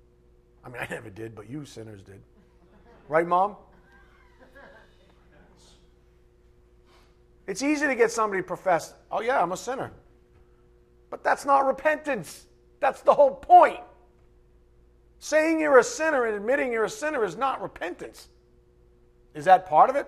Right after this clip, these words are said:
Sure. You're never gonna repent if you don't understand you're a, a sinner. Repentance means the whole person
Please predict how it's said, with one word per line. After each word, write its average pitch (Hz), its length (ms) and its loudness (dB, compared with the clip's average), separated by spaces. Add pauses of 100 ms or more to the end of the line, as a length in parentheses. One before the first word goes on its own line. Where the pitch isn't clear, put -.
(120)
Sure. 403 300 -8 (1300)
You're 147 100 -14
never 175 160 -2
gonna 160 160 -4
repent 165 300 -6
if 131 60 -12
you 143 60 -8
don't 139 160 -6
understand 135 340 -12
you're 113 140 -18 (220)
a, - 200 -18
a - 20 -18
sinner. - 400 -14 (640)
Repentance 254 520 -6
means 214 240 -6
the 208 100 0
whole 254 180 0
person 226 560 -2